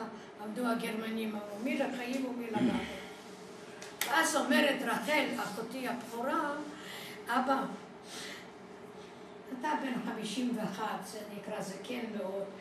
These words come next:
תעלה לעליית גג, יש שם סמרטוטים, תסתתר." אני זוכרת איך שאבא זכה לי, אבא היה כבר חלש כזה, על ה-, אנחנו יצאנו החוצה, עומדים לאורך הרחוב.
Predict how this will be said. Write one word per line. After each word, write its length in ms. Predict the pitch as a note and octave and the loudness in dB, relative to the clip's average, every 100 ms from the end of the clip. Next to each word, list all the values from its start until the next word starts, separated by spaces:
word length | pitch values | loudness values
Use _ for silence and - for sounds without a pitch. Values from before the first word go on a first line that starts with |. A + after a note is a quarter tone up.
| - - - | -12 -12 -8
תעלה 300 | A3+ A#3+ C#4+ | -2 4 6
לעליית 680 | B3 A3 - A3+ B3 A#3+ - | 6 2 0 0 0 0 4
גג, 320 | C#4 B3+ - | 4 4 2
יש 180 | B3+ - | -2 0
שם 200 | B3 A#3+ | 0 0
סמרטוטים, 720 | - A#3 - A#3 B3 C#4 B3 B3 | 0 -2 0 -2 2 2 2 -2
תסתתר." 540 | B3 - A3 G#3+ G#3 F#3 - - - - - C4 | -2 -2 -4 -2 -4 -4 -6 -10 -10 -10 -6 -2
אני 200 | D4 C#4+ | 0 2
זוכרת 380 | C4 - C#4 B3 | 0 2 0 0
איך 140 | B3 | -2
שאבא 360 | - B3 A#3+ A3+ | -2 -2 -2 -2
זכה 360 | F3+ G#3+ A#3+ A#3+ | -2 -2 -2 -2
לי, 380 | G#3 G3 A3+ | -2 -4 -4
אבא 200 | A#3+ A#3+ | -4 -2
היה 160 | A#3+ A3+ A3 A3 | -2 -2 -4 -4
כבר 80 | F#3 F#3+ - - - | -6 -6 -8 -10 -6
חלש 300 | G3+ A#3 A#3+ - | -2 0 0 -2
כזה, 260 | G#3+ G3+ G3 - - - - A3 | -6 -6 -8 -10 -12 -12 -10 -2
על 120 | G#3+ | 4
ה-, 240 | G#3+ G#3 - - B3 - - - A#3 | 4 4 -2 -6 -6 -8 -10 -8 2
אנחנו 320 | C#4+ D4 C#4+ B3 | 4 4 2 2
יצאנו 360 | A3 A3+ G#3+ | 0 0 -2
החוצה, 520 | G3+ F#3+ D#4 E4 - C4+ B3+ - - - G3+ | -2 -2 -4 -2 0 0 0 -4 -8 -10 -8
עומדים 500 | G3 G3 C4 C#4 B3+ G3+ | -4 -2 2 2 2 -2
לאורך 540 | G3+ G#3+ A3 G3 - | -2 -2 0 -2 -4
הרחוב. 360 | G3 F3 F3+ | -6 -6 -8